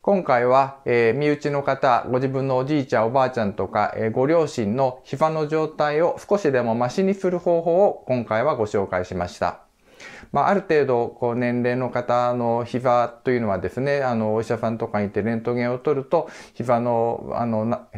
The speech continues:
骨がすり減っているとか、あるいは関節と関節の間が狭くなってるから、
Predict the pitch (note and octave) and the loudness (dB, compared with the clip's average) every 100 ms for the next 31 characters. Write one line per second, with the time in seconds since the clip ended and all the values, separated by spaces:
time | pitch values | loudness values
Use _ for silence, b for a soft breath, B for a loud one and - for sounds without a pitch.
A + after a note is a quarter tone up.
0 | - _ - A#2+ A#2 G#2+ G2 - A#2 A2+ | -18 _ -8 -2 0 2 0 0 -2 0
1 | A2+ - G2+ G2 F#2+ G2+ G2+ - - - | -2 0 -2 0 -2 0 0 -2 -10 -4
2 | G#2 G#2 G2+ A#2+ A2+ A#2+ - - A2 A2 | 0 0 0 -2 0 -2 -4 -2 -2 0
3 | A2 A2 G#2+ A2+ A2+ A#2 A#2+ A2+ F#3 E3 | -2 -2 -2 -2 -2 -2 -4 -2 0 0
4 | A#2+ G#2 F#2+ - G2 G2 F2+ F2 | 0 -2 -2 -2 -4 -2 0 -2